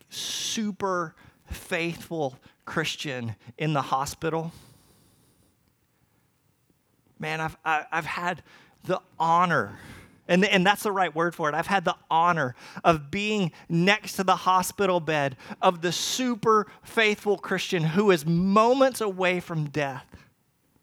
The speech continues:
And you know what? They're not afraid. If anything,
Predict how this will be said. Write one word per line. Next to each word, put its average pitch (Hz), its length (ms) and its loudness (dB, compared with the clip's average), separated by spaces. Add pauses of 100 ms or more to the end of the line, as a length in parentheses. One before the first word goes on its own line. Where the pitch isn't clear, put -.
(1080)
And 151 140 -2
you 196 80 4
know 208 140 2
what? 226 180 2
They're 170 100 -6
not 180 220 2
afraid. 190 580 -6 (1900)
If 202 180 2
anything, 214 580 0